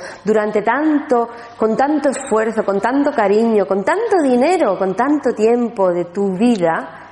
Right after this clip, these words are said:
ahora tienes que pagar una millonada para que te lo den. Esto está muy mal repartido. Algo está pasando que nos estamos perdiendo.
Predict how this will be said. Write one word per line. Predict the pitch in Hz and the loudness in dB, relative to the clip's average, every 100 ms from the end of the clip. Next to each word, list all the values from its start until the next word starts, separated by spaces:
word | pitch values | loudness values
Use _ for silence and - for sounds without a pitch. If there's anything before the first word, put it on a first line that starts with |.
| - - - - | -20 -20 -12 -2
ahora | 190 202 | 0 2
tienes | 208 202 | 0 0
que | 214 | -2
pagar | 190 196 196 | -2 -2 0
una | 285 294 277 | 0 2 0
millonada | 269 240 240 240 247 233 226 269 - - - | -2 0 0 0 0 0 -2 -4 -10 -18 -10
para | 196 185 | -4 -2
que | 175 | 0
te | |
lo | 165 160 | 2 2
den. | 156 147 - - - - - - - - - - - - - - - _ _ | 0 -4 -14 -20 -20 -20 -20 -20 -20 -20 -20 -20 -20 -20 -20 -20 -20 _ _
Esto | 190 226 | -4 -2
está | 220 | 0
muy | 190 | 0
mal | 175 165 | 0 -2
repartido. | 160 147 - 104 117 - - - - - - - - - | -2 -6 -6 -10 -10 -10 -8 -6 -8 -12 -18 -20 -10 -4
Algo | 233 262 | -2 0
está | 254 233 | -2 -2
pasando | 190 - 226 269 294 302 | -4 -4 -4 -2 0 0
que | 254 | 2
nos | 202 180 | 0 0
estamos | 214 226 220 | -2 -2 0
perdiendo. | 196 170 170 160 143 | -2 0 2 0 -2